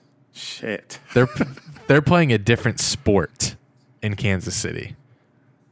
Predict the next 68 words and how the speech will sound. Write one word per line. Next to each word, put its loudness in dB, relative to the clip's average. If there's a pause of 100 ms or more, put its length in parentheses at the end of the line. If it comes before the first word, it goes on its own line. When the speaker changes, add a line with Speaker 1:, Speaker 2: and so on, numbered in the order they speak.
(680)
Speaker 2:
That 4
is -2 (560)
Speaker 1:
Love 4
it, -2
though. -6 (180)
I -6
Speaker 2:
I 0
Speaker 1:
love -2
Speaker 2:
c-, -8
Speaker 1:
it. -12
Speaker 2:
I, -2 (180)
I 0
do 0
too, 2
but 0
it's -4
just, -6 (220)
I 0
can't -6
Speaker 1:
'Cause -2
Speaker 2:
comprehend -2
it. -10 (160)
Speaker 1:
it -4
Speaker 2:
It's 2
something, 2
you -2
know 2
what 4
I, 4
Speaker 1:
it's -6
Speaker 2:
know 0
why 4
I 2
kinda 2
don't 0
like -2
it? -2 (180)
It's -2
'cause 2
I 6
know 2
my 4
team -2
will 0
never 2
touch -4
that. -10 (480)
Speaker 1:
But 0
it's -2
like 0
a, 2
they're -2
like -4
a -2
team -4
you -2
can't -10
hate. -12
You -6
know -2
how -4
we -4
hated -8
the -6
Patriots? -10
We -12
can't -14
hate. -18